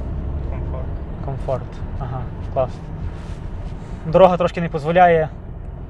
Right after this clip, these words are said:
Speaker 2: видати всю динаміку автомобіля. Але зараз ми їдемо дев'яносто. Не відчувається швидкості зовсім.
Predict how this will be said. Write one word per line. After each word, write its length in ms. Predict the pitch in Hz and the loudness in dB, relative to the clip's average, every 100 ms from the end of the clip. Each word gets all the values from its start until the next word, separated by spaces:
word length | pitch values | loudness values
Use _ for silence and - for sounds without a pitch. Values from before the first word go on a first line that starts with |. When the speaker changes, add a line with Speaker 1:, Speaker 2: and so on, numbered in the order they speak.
| - - - - | -12 -12 -10 -2
Speaker 2:
видати 500 | 165 202 185 175 170 - - - - - - | 8 10 8 6 0 -2 -16 -14 -14 -14 -8
всю 160 | - 254 | 0 0
динаміку 420 | 214 180 160 160 | 4 2 2 -4
автомобіля. 520 | 139 151 139 139 135 - - - - - - - - - - - - - - - - - - - | -6 -8 -8 -8 -8 -10 -10 -10 -10 -12 -10 -12 -12 -12 -12 -12 -10 -10 -10 -12 -12 -12 -12 -2
Але 180 | 160 160 | 0 4
зараз 240 | 175 180 | 4 4
ми 100 | 180 | 0
їдемо 220 | 175 175 | -2 -2
дев'яносто. 580 | 160 165 180 233 - 151 117 - - - - - - - - - - - - - - - - - 170 | -2 0 2 0 -2 -8 -8 -12 -10 -10 -10 -10 -10 -10 -10 -12 -12 -12 -12 -12 -12 -12 -12 -8 -4
Не 100 | 180 | -2
відчувається 460 | 185 196 170 - | 2 6 6 4
швидкості 380 | - 147 - 156 | -10 -10 -10 -6
зовсім. 300 | 147 127 - | -6 -6 -12